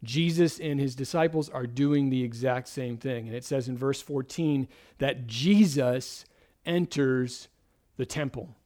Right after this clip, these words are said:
Now, the word here for temple in the Greek isn't referring to the main building that we all associate that word with, that main central structure that's really large, which is called naos in, in Greek.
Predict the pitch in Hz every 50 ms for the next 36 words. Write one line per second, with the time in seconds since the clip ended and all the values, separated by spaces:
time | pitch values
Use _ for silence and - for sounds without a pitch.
0 | _ _ _ _ _ _ _ _ _ _ _ _ _ _ _ _ _ _ _ _
1 | _ - 127 127 135 139 139 143 143 139 160 175 185 196 202 190 139 143 160 151
2 | 139 135 135 135 143 - - 156 151 156 151 151 - - 165 160 160 - 143 131
3 | 127 135 - - - 151 139 139 131 127 147 147 139 135 135 - - - 151 143
4 | 156 160 156 156 - - 165 147 143 - - 147 147 143 135 139 - 151 139 131
5 | 127 131 139 143 143 143 139 131 139 135 127 135 131 127 127 131 139 135 135 139
6 | 135 139 135 143 139 131 - - 143 135 - - - 131 120 123 - 131 127 113
7 | 117 123 120 120 117 120 131 131 117 113 123 - _ _ _ _ - - _ _
8 | - 123 117 123 127 131 131 135 139 135 131 123 - - - 147 135 131 - -
9 | 135 - - - 139 131 - - - 127 120 - - 139 135 131 123 131 131 131
10 | 123 117 117 110 - - _ _ _ _ _ _ - 113 - 123 - - - 139
11 | 135 127 127 127 135 139 131 113 131 131 127 123 - - - 143 131 123 123 131
12 | - - 135 123 120 113 127 135 135 123 120 - -